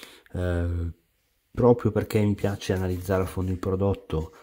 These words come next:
eh, vorrei, avrei voluto anche uno spazio per le monete, ma non si può avere tutto dalla vita. Guardiamo invece esteriormente, no, questa non è una tasca nascosta, è una cucitura,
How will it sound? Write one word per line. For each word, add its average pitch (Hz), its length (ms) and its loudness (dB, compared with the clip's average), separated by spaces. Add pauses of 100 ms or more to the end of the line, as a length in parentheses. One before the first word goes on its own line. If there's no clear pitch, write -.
(840)
eh, 76 500 -6
vorrei, 85 800 0
avrei 92 220 2
voluto 95 280 2
anche 92 200 0
uno 87 140 -2
spazio 85 460 -4
per 82 480 -4
le 85 200 0
monete, 110 800 2
ma 80 360 -2 (100)
non 90 200 -4
si 123 120 -6
può - 160 -10
avere 87 200 -6
tutto - 280 -10
dalla 71 200 -4
vita. 80 340 -10 (1120)
Guardiamo 95 440 0
invece 87 340 -2
esteriormente, 104 1000 2
no, 80 320 -2
questa 107 320 0
non 107 160 2
è 87 60 0
una 87 160 -2
tasca 85 340 -6
nascosta, 78 640 -6
è - 20 -2
una 82 120 -4
cucitura, 85 720 -4